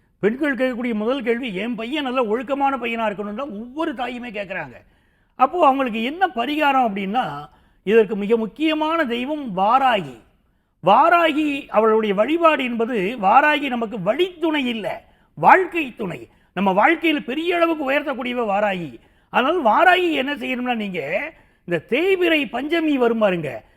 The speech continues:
தேய்பிறை பஞ்சமிகள்ல வாராகிக்கு உங்க வீட்டுல யாருக்கு இந்த பழக்கம் இருக்கோ, கணவருக்கு இப்படி பழக்கம் இருக்கு, இல்ல மகனுக்கு பழக்கம் இருக்கு, ஏதாவது ஏடாகூடமா சிக்கல்ல உட்கார்ந்துருக்கிறாங்க,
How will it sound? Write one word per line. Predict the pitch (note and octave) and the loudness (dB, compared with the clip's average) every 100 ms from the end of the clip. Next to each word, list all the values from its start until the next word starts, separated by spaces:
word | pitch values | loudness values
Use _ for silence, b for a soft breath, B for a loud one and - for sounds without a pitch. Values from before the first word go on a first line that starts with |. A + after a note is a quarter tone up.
| _ - | _ -2
தேய்பிறை | B3+ F4+ F#4+ F#4 D#4+ A3 | 0 2 0 0 -2 -2
பஞ்சமிகள்ல | A3 A#3+ D#4 B3+ A3 C#4+ | -4 -2 -2 -2 -2 -2
வாராகிக்கு | G3 G#3+ C4+ E4 C#4 A3 D#3+ E3+ C#3+ G#3+ D#4+ b b b | 0 2 4 2 2 -2 -6 -10 -10 -10 -14 b b b
உங்க | F#3 A3 | 0 2
வீட்டுல | G#3 E4 D#4+ | 2 0 -2
யாருக்கு | D4+ G#3+ G#3 D4+ F#4 E4 | -2 2 2 4 2 0
இந்த | D4+ C4+ | -2 -2
பழக்கம் | A#3 A#3 A3+ G3+ | -2 -4 -2 -4
இருக்கோ, | E3+ F#3 F3 B2+ | -2 0 0 -2
கணவருக்கு | G3+ A#3+ A3+ F3+ | -2 2 2 0
இப்படி | G#3 G3+ F#3+ | -4 -4 -2
பழக்கம் | G#3+ G#3+ G#3+ | 0 -2 -2
இருக்கு, | G#3+ F3+ G#3+ G#3+ G#3 b b | -4 -4 -4 -4 -8 b b
இல்ல | - E3+ | -2 -2
மகனுக்கு | D3+ F#3+ C4 A#3 G#3+ | -2 -2 -2 -2 -2
பழக்கம் | A#3 A#3 A#3+ | -2 0 -2
இருக்கு, | A3+ F#3 G#3 G3 b b b | -2 -2 -2 -2 b b b
ஏதாவது | F#3+ A3 B3+ C#4 | 2 8 8 6
ஏடாகூடமா | G#3+ B3 B3+ A#3+ B3+ B3+ | 2 6 6 4 0 -2
சிக்கல்ல | G3+ F#3 B3 B3 | -4 -4 -2 -2
உட்கார்ந்துருக்கிறாங்க, | G3+ A3+ A3 G#3 A3 G3+ G3+ | -2 -4 -4 -2 -2 0 -2